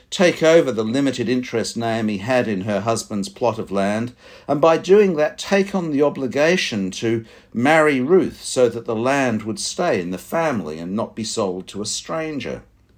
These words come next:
Naomi was confident that Boaz would deal with the issue quickly. Within the next day, he went to the city gates of Bethlehem to find the first-ranking kinsman redeemer.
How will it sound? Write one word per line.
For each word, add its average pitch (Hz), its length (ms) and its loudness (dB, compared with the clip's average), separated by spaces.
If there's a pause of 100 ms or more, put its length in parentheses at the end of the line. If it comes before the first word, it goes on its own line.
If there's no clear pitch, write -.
(1120)
Naomi 131 480 -2
was 131 160 -4
confident 131 600 -4 (300)
that 120 200 -2
Boaz 135 520 4
would 113 240 -6
deal 127 600 -2
with 120 180 -4
the 143 180 -2
issue 160 280 -2
quickly. - 580 -6 (640)
Within 208 280 6
the 196 80 4
next 196 280 0
day, 208 280 4
he 113 160 -4
went 147 240 -2
to - 80 -20
the 143 80 -6
city 143 320 -4
gates 170 420 -2
of 98 140 -10
Bethlehem 120 640 -2 (300)
to 127 100 -12
find 170 540 0
the 113 160 -8
first-ranking 135 1080 -4
kinsman 107 760 -4
redeemer. 110 560 -6